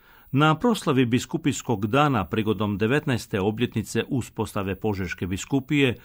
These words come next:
okupili su se dijecezanski svećenici, đakoni, redovnici i redovnice, vjeroučitelji, odgojiteljice u vjeri, novoizabrani članovi župnih pastoralnih vijeća, lektori,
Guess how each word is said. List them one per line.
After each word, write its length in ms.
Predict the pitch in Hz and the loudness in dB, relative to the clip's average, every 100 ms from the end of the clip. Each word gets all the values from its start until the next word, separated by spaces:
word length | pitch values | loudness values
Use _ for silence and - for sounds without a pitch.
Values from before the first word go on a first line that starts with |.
| - - _ | -18 -20 _
okupili 500 | 175 180 190 - 151 | 2 2 2 2 2
su 140 | 120 131 | 2 -2
se 240 | - 123 | 0 0
dijecezanski 880 | 123 123 110 107 120 127 117 - 120 | 2 4 4 2 2 2 0 -2 -4
svećenici, 680 | - 131 110 95 - 92 - | 0 0 0 0 -2 -6 -6
đakoni, 680 | 107 101 131 123 107 90 85 101 | -6 2 2 2 0 -2 -2 -2
redovnici 680 | 113 120 123 131 - 143 | 0 2 2 2 0 0
i 20 | |
redovnice, 680 | 120 117 120 110 - - 71 - - | 2 2 2 2 -2 -8 -10 -14 -4
vjeroučitelji, 760 | 110 117 131 131 135 80 76 - - - - | 2 4 4 2 -2 -4 -4 -8 -14 -14 -2
odgojiteljice 840 | 120 107 117 110 127 123 120 110 | 0 4 4 4 4 2 0 0
u 80 | 104 | 2
vjeri, 380 | 113 131 80 - _ - - | 4 2 2 -6 _ -20 -2
novoizabrani 840 | 120 123 156 147 135 113 117 110 | 2 4 4 4 2 4 2 0
članovi 500 | - 127 113 101 110 | 0 -2 0 0 -2
župnih 480 | 120 117 - 110 95 | 0 0 0 -2 -4
pastoralnih 800 | - 113 101 117 95 87 80 - 92 | 0 0 0 -2 -2 -2 -4 -8 -2
vijeća, 440 | 120 127 - 113 - _ _ 117 | -2 0 0 -2 -2 _ _ -2
lektori, 680 | 131 143 - 120 117 104 | -2 -2 -2 0 2 0